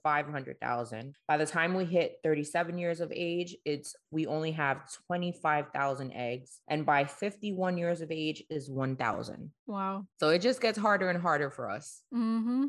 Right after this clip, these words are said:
Speaker 1: That's pretty much what I have on I V F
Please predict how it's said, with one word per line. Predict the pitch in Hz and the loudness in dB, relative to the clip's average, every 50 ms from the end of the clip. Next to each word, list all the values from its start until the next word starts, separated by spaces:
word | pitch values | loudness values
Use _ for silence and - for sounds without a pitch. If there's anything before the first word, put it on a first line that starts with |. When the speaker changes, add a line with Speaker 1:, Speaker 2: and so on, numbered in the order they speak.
| 285 _ - | -2 _ 0
Speaker 1:
That's | - 151 190 220 - | 0 2 2 0 -2
pretty | - - 269 233 240 | -6 -6 -4 -4 -4
much | 220 202 196 190 - - - - - | -2 -4 -4 -4 -6 -10 -12 -6 -2
what | 156 151 143 - | 0 0 2 2
I | - 135 160 | 2 2 2
have | 175 175 170 143 131 123 123 120 117 131 - - - | 2 2 2 2 2 2 0 -2 -4 -6 -10 -10 -6
on | 139 135 127 127 127 117 117 117 - - | -4 -4 -2 -2 -4 -6 -8 -8 -8 -2
I | - 143 143 147 | 0 2 2 2
V | 147 147 143 139 139 | 0 -2 0 2 2
F | 139 139 139 | 2 2 0